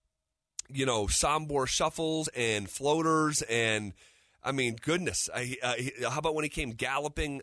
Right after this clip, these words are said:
uh, down the left side in transition in the second half, finished with the opposite hand, finished with the right hand off the glass, uh, on the left side in transition? I mean, what, what didn't he do?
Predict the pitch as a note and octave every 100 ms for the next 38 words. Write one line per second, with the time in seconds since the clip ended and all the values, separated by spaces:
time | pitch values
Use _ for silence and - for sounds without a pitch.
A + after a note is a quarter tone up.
0 | A2 A#2 G#2 A#2 B2 C#3 C#3 C3 - _
1 | G#2+ G2 A#2 C3+ - A2+ B2 C#3 G#2+ B2
2 | - A#2 G#2 A#2 B2+ D3 C#3 B2 B2 -
3 | C#3+ C#3+ C3+ C#3 C#3 C#3 - - _ -
4 | D#3 D#3 - C#3 B2+ - A#2+ C3 D#3 -
5 | D3 - B2+ C3 C#3 - D3 - D3+ A#2+
6 | G#2+ C3 A2+ B2 C3 B2+ - A#2+ C3 -
7 | G#2+ G2 G#2+ B2+ - - - _ - A2
8 | - C3 A#2+ G2+ B2+ - - B2 C3 C#3
9 | - C3 - B2+ G#2+ B2+ B2 D3 C#3 -
10 | - _ A#2 C3 B2 A2 A2 A#2+ D3 F3
11 | _ A#2+ D#3 - B2 C3+ C#3+ B2+ C#3 B2
12 | A2+ A#2+ C2+